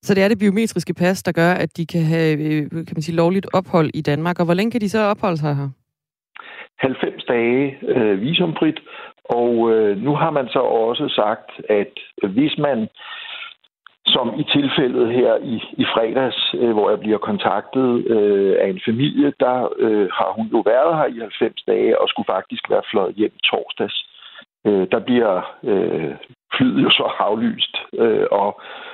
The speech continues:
Speaker 2: og hun henvender sig så til, øh, politiet fredag morgen,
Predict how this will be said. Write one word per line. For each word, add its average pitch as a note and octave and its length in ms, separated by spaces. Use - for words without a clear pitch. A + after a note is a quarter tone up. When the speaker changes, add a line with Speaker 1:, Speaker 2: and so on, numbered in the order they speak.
Speaker 2:
og A2 240
hun A#2 140
henvender A2+ 440
sig G2+ 180
så G2+ 280
til, F#2 300
øh, F2+ 180
politiet D#3+ 680
fredag - 300
morgen, D#3 380